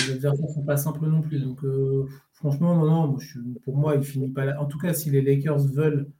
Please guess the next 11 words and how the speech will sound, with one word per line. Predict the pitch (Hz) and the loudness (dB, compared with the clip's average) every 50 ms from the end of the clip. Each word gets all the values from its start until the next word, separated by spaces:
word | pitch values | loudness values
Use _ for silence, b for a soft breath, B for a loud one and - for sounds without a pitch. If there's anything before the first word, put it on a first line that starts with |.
| _ _ _ _ _ _ | _ _ _ _ _ _
alors | - 120 | -16 -12
c'est | - - 135 | -12 -10 -6
facile | - 143 139 156 165 143 | -4 -4 -2 -2 -2 -2
de | 143 | -2
taper | 147 139 139 139 | -4 -4 -2 -2
sur | 139 139 | 0 2
le | 135 139 | 2 2
coach, | 139 139 143 143 143 - | 2 2 0 -2 -2 -6
hein, | - - B B B B B _ - 120 | -12 -18 B B B B B _ -16 -14
mais, | 117 120 123 123 120 117 113 | -14 -14 -14 -16 -18 -14 -12
euh, | 113 113 - - - - - | -10 -10 -10 -10 -12 -14 -14